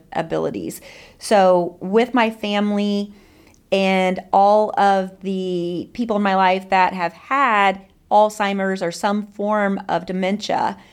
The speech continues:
I was very highly in tune to it anyway, as far as, "Oh my gosh, I forgot where I put my keys. Do I have Alzheimer's?" Things like that.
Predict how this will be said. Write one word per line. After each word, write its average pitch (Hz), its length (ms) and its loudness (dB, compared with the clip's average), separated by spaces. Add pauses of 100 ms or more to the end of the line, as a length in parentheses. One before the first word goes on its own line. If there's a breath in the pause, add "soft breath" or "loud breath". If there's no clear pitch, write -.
(600 soft breath)
I 208 120 4
was 190 160 -2
very 208 300 -2
highly 208 540 -2
in 175 120 -4
tune 180 340 -4
to 180 140 -6
it - 240 -4
anyway, 185 480 0
as 180 140 -2
far 165 240 0
as, 156 180 -6 (220 soft breath)
"Oh 180 80 0
my 180 160 2
gosh, 180 280 0
I 170 80 -4
forgot 170 280 -4
where 180 120 -4
I 175 60 -2
put - 140 -8
my 175 140 -2
keys. 180 500 -4
Do 165 100 -2
I 165 80 -2
have 185 160 -4
Alzheimer's?" 180 560 -2
Things 214 300 -2
like 180 180 2
that. 156 320 0